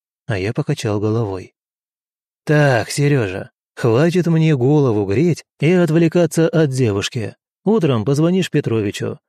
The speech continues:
скажешь, что я приказал, чтобы он сопровождал тебя в храм. Ему самому уже давно пора было посетить это заведение. Вот вдвоем и поедете. И когда вернетесь, у нас появится возможность закрыть два напряженных участка».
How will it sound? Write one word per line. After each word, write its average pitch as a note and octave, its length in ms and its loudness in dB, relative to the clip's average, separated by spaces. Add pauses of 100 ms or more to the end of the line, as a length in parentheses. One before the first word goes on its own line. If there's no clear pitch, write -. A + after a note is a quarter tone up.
(140)
скажешь, F3 380 0
что - 220 0
я E3 200 2
приказал, D#3+ 480 2
чтобы D3+ 320 0
он E3+ 160 2
сопровождал D3 640 0
тебя C#3+ 260 0
в - 40 -8
храм. G2+ 400 -6 (400)
Ему D#3+ 260 2
самому D3+ 500 2
уже C3+ 200 2
давно C3+ 480 2
пора B2 260 0
было A#2 240 2
посетить C3 520 -2
это A#2 180 0
заведение. G#2+ 680 0 (180)
Вот C3+ 280 2
вдвоем C#3 580 2
и G#3 80 0
поедете. G#2 720 -2 (320)
И G3 180 2
когда F3 280 2
вернетесь, E3+ 600 0 (280)
у E3+ 100 2
нас F#3+ 220 2
появится F3 440 2
возможность D#3 560 2
закрыть D3+ 440 2
два D#3+ 240 2
напряженных D3+ 640 2
участка». A2+ 580 -2